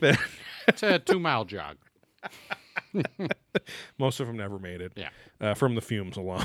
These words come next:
Speaker 2: <laughs>
Speaker 1: <laughs>
Speaker 2: But, uh, and the ones that were alive, they were all deaf from the engine.
Speaker 1: Exactly. Yeah.
Speaker 2: <laughs>
Speaker 1: They're, they're dead.
Speaker 2: Yeah. Well, de-, uh, were you one of the kids like me who thought that the word deaf was their death? Like, I never
Speaker 1: I don't
Speaker 2: knew
Speaker 1: think
Speaker 2: from a,
Speaker 1: so.
Speaker 2: when I was a little kid, I was like, "Why are they,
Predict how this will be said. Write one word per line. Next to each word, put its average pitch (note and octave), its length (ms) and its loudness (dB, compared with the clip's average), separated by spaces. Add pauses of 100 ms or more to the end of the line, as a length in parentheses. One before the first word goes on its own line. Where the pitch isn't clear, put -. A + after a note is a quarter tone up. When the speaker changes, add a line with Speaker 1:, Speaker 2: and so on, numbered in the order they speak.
(100)
Speaker 2:
<laughs> - 140 -16
Speaker 1:
<laughs> F3 200 4
Speaker 2:
But, D#3+ 240 0
uh, A2 100 2 (380)
and C3 120 6
the B2+ 60 6
ones C3 220 6
that A#2+ 140 0
were A#2 80 -2
alive, A2 260 0
they G#2+ 80 -2
were G#2 140 -2
all F#2 80 -6
deaf F#2 240 -8
from F#2+ 240 -8
the F#2 120 -6
engine. G2 260 -2
Speaker 1:
Exactly. E2 340 -2
Yeah. D2+ 140 0 (200)
Speaker 2:
<laughs> - 180 0
Speaker 1:
They're, A2+ 300 0
they're A#2 160 0
dead. F2 400 -8
Speaker 2:
Yeah. F2 220 -6 (440)
Well, D3+ 180 10
de-, D3+ 280 4
uh, C#3 100 6
were C3+ 160 0
you F3 140 -2
one F3 140 0
of E3 60 -2
the D#3 80 -2
kids E3 300 -2
like A#2+ 280 0
me B2 240 -2
who A#2+ 120 -4
thought A#2 320 0
that A#2 140 -8
the A2+ 80 -4
word A2 300 -4 (100)
deaf A2+ 400 -2 (180)
was A2 280 -6 (120)
their A#2+ 220 -2
death? G#2+ 560 -6 (520)
Like, A#2+ 140 -2
I B2 60 2
never C3 220 0
Speaker 1:
I C3 40 2
don't B2+ 80 0
Speaker 2:
knew B2+ 220 0 (140)
Speaker 1:
think F#2 200 -12 (120)
Speaker 2:
from C#3+ 140 2
a, C3 100 2
Speaker 1:
so. C#3 80 -8
Speaker 2:
when C#3+ 120 2
I C#3 40 4
was B2+ 100 2
a B2+ 60 2
little C3+ 240 4
kid, C3+ 180 2
I B2 60 4
was A#2 160 0
like, A#2 160 2
"Why A2 160 -4
are D#3 140 -4
they, B2+ 280 0